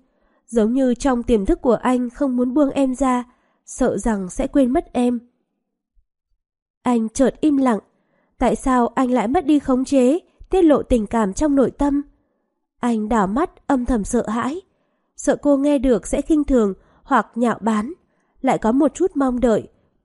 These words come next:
có lẽ cô sẽ đáp lại. Nhất thời im lặng, tình cảm quá lớn, sự kích động quanh quẩn trong bầu không khí lần đầu tiên anh thổ lộ với cô như thế.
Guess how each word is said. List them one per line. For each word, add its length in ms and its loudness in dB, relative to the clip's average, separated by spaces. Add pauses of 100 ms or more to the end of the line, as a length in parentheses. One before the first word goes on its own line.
(100)
có 140 0
lẽ 360 -2
cô 240 2
sẽ 180 -4
đáp 220 -4
lại. 280 -4 (2500)
Nhất 240 0
thời 200 2
im 200 0
lặng, 220 2 (480)
tình 220 2
cảm 240 0
quá 200 0
lớn, 360 2 (280)
sự 240 0
kích 180 -2
động 220 2
quanh 220 -2
quẩn 240 0
trong 220 -2
bầu 160 2
không 200 -2
khí 340 2
lần 220 2
đầu 180 0
tiên 260 2
anh 260 -2
thổ 160 -2
lộ 200 0
với 140 -2
cô 160 0
như 220 0
thế. 360 0